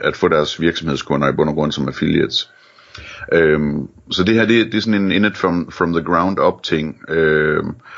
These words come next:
og jeg vil prøve at tale lidt om sådan forskellige typer af B to B, øh, virksomheder, som kunne have et affiliate-program, og som er begyndt at få det, og, øh, og så hvilke sites og, og tilgange man kunne have som affiliate, øh,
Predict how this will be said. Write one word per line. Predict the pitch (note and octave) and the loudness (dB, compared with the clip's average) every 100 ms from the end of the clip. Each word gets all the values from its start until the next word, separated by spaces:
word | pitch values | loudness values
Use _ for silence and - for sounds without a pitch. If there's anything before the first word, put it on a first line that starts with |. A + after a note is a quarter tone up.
| - - _ | -20 -20 _
og | - F2+ E2 E2 - - _ - - | 0 4 4 2 -4 -20 _ -20 -2
jeg | G2 | 2
vil | F#2+ F2+ | 2 2
prøve | A2 | 2
at | A2 | 2
tale | A2 G#2+ | 2 2
lidt | G2+ | 2
om | F#2+ G2 | 2 -2
sådan | G2+ G2 F2 E2 - _ - - _ - - | -2 -2 -2 -4 -10 _ -20 -20 _ -20 -8
forskellige | E2+ - G#2 F#2 | -6 -2 0 0
typer | - A2 A2 G2+ | 0 0 4 4
af | D2 D#2 | 4 2
B | C#2+ E2+ | 0 -2
to | - | -4
B, | D2+ | -2
øh, | G2 F#2 - E2 D#2+ D#2 D2+ D#2 | 0 0 -2 2 4 4 4 2
virksomheder, | F2 - D#2+ E2+ D#2 | 0 0 -2 2 2
som | E2 | 0
kunne | D#2+ F2+ | -2 2
have | F#2 | 2
et | D#2+ | 2
affiliate-program, | - G#2 G#2 - F#2 D#2 D2 | 0 2 2 2 -2 0 0
og | C#2+ | -2
som | F2 D#2 | -2 -2
er | |
begyndt | D#2 E2 F2+ | 0 0 0
at | C2+ | 2
få | G2+ | 2
det, | A2+ - - - - - - - | 2 -2 -10 -18 -16 -16 -18 -4
og, | F2 F2 E2+ E2 | 2 4 4 4
øh, | D#2+ D#2 D#2 D2+ | 4 4 0 -2
og | E2+ | -4
så | E2+ | -2
hvilke | F2+ F#2 F2+ | 0 0 0
sites | F#2 - D2+ E2+ - | 0 2 2 0 0
og, | D#2 D2+ D2+ | 0 2 0
og | B1 E2 | -4 -4
tilgange | F#2+ F#2 F2 D2 | -2 0 0 0
man | D2 D2+ | -4 -6
kunne | - D#2 | -8 -2
have | F2+ | 0
som | F2+ D#2+ | 0 -2
affiliate, | C#2+ - F#2 F2 - - | -4 -2 0 0 -2 -2
øh, | B1+ C2+ C2+ | 0 2 0